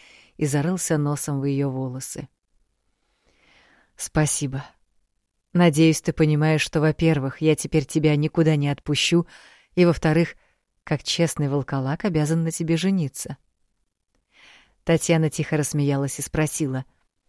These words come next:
"Это предложение или угроза?" "Это констатация факта, Танюша". Дружно хором заревели выспавшиеся дети.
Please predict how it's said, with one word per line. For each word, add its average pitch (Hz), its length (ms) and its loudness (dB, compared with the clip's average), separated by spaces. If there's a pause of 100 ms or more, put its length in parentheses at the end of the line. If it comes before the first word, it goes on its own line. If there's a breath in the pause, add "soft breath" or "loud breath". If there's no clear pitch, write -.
(800)
"Это 214 220 0
предложение 185 880 4
или 180 280 4
угроза?" 190 680 2 (1120)
"Это 214 220 -6
констатация 143 800 -4
факта, - 540 -12 (1080)
Танюша". 139 640 -10 (1800 soft breath)
Дружно 170 600 2
хором 185 460 0
заревели 151 480 2
выспавшиеся 143 800 -4
дети. 135 500 -6